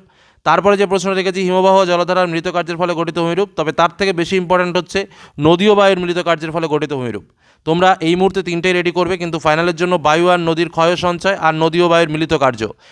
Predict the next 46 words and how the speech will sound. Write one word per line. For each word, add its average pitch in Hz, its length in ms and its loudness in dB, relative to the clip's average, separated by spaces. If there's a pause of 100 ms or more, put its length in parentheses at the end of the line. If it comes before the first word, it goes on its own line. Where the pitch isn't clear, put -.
(120)
এই 170 160 0
দুটো 180 180 0
প্রশ্ন 180 320 0
খুব 170 240 -2
ভালো 156 180 2
করে 151 160 2
রেডি 139 180 0
করবে। 101 280 -6 (260)
ঠিক 170 120 -2
আছে, 185 220 0 (320)
এবার 180 200 4
আমরা 190 200 2
চলে 175 180 0
আসবো, 170 240 2
এই 170 160 -2
হয়ে 180 180 -2
গেল 185 140 0
আমাদের 180 280 0
বহির্জাত 170 340 0
প্রক্রিয়া। 135 420 -4 (420)
এবার 175 200 4
আমরা 185 180 4
চলে 185 160 0
আসবো 185 160 4
ভারতের 165 340 2
থেকে, 180 240 -6
ভারতের 160 340 0
প্রাকৃতিক 175 460 -2
পাঠ। 113 240 -4 (300)
তো - 80 0
ভারতের 170 380 2
প্রাকৃতিক 180 460 -2
পাঠ 185 200 0
থেকে 190 160 -4
যে 185 100 -2
দু 165 180 -2
মার্কের 190 320 0
প্রশ্ন 185 280 -2
এবার 175 220 0
এসেছিল, 170 460 -2 (340)
কী 185 80 -6
কী 190 120 2
এসেছিল 185 320 2
একটু 180 180 0
দেখে 165 220 -2
নিই। 185 140 -4